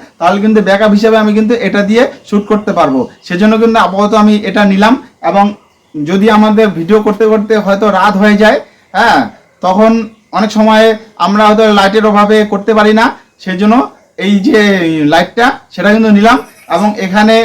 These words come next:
মোবাইলটাও সেট করা যাবে, আহ, ভালোভাবে করা যায়। তো তোমরা দেখতে পাচ্ছ কীভাবে সেট করলাম, আর এটা কিন্তু খুবই সুন্দর একটা মানে জিনিস,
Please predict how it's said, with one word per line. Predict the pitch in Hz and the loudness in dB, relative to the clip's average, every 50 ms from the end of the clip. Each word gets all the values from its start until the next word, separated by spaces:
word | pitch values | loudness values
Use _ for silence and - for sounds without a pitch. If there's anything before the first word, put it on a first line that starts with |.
| - 196 185 | 0 -2 -2
মোবাইলটাও | 185 190 202 208 208 233 220 214 | 0 0 2 2 2 0 0 0
সেট | 220 208 - - | -2 -2 -2 -2
করা | 220 220 220 226 | 0 2 2 2
যাবে, | 226 220 247 269 | 2 2 2 0
আহ, | 277 - - _ _ - 160 170 175 - | -2 -4 -8 _ _ -4 -2 0 0 0
ভালোভাবে | 160 185 202 202 208 214 220 214 202 | 0 0 2 2 4 4 2 2 0
করা | 196 208 208 208 226 | 0 0 0 2 0
যায়। | 240 269 - - - _ _ - | 0 0 -2 -8 -16 _ _ -10
তো | 180 185 185 196 | -8 -6 -4 -2
তোমরা | 202 208 208 196 202 | -2 -2 0 -2 -2
দেখতে | 202 - 220 214 | -4 -4 -4 -4
পাচ্ছ | 220 214 220 208 208 | -4 -4 -4 -4 -2
কীভাবে | 202 196 208 202 208 - | 0 0 0 0 -2 -2
সেট | 196 196 - - | -6 -6 -4 -2
করলাম, | 214 208 208 214 240 269 427 - _ _ _ _ - - 151 | -2 0 2 2 0 0 -2 -6 _ _ _ _ -8 -2 0
আর | 160 170 175 185 | 0 0 0 -2
এটা | 180 214 208 196 | -2 -2 0 0
কিন্তু | 208 208 214 220 220 214 - | 2 2 2 2 0 0 -2
খুবই | 196 185 208 220 202 196 | -4 -2 -2 -2 0 0
সুন্দর | 202 202 208 208 208 208 | 2 2 2 2 0 0
একটা | 202 - 214 208 208 208 202 202 - - _ _ _ - | -2 -2 -2 0 0 0 0 -2 -6 -10 _ _ _ -6
মানে | 160 180 190 175 175 | -6 -4 -4 -4 -4
জিনিস, | 190 202 233 277 349 | -2 0 0 0 -2